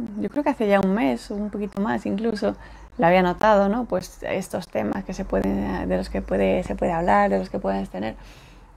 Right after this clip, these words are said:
y no, no surgió hasta, hasta hoy. Ayer por la noche me, me vibraba, eh, pero no tenía claro ni dónde iba a hacerlo, ni cómo, ni, ¿no?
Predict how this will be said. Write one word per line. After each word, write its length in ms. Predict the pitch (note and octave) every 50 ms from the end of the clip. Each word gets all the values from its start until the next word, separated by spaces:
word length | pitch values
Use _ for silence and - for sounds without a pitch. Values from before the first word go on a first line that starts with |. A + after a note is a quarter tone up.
| - - - E4 - - -
y 140 | G3+ G3
no, 160 | G3 G3 G3 G3
no 140 | G3 G3
surgió 380 | G3 A3 G3+ G3+ - F#3+ F#3 F#3
hasta, 480 | G3 F#3 - - G3 F#3+ F#3 G3 - - -
hasta 300 | - F3 E3 - F#3 G3
hoy. 240 | F#3+ G3 G#3+ A#3 C4+ - -
Ayer 500 | - F3 F3 F3 F#3 F#3 F#3 F#3+ F#3+ G3
por 180 | G3 - F#3 F3+
la 120 | F3 F3
noche 260 | F3+ F#3+ G#3+ - - G#3
me, 300 | G3+ G#3 G3+ G3 F#3+ F#3+
me 160 | F#3+ F#3+ F#3
vibraba, 460 | F#3 F#3 G3 G#3+ A#3+ B3 A3+ A3+ C4 - - - - - - - - - - - - - -
eh, 560 | A#3 G#3 G#3 G3+ G3+ G3+ G3+ G3+ G3+ G3+ G#3 - - - - - - - - - - A3+ G3+
pero 180 | - G3 G3 G3+
no 140 | G3 G3 G3
tenía 240 | G#3+ A3 A3 G#3
claro 320 | G3 - G#3+ A3+ A#3+ A#3+ A3+
ni 140 | G#3 G3+ G3+
dónde 200 | G3+ G#3 G#3+ A3
iba 140 | G#3+ G3+
a 40 | G3+
hacerlo, 540 | F3+ - B3+ A#3+ A#3 A#3 A#3+ A3+ A3+ A3+ A3+
ni 240 | A3+ A3 G#3+ G#3+ G#3
cómo, 460 | - - A#3 A3+ A3+ A3+ A3+ A3 A3
ni, 360 | A3 G#3 G#3 G3+ G3+ G#3+ A3 - - _ _ _ _ _ _ _ _ _
¿no? 200 | A3 G#3 - D#4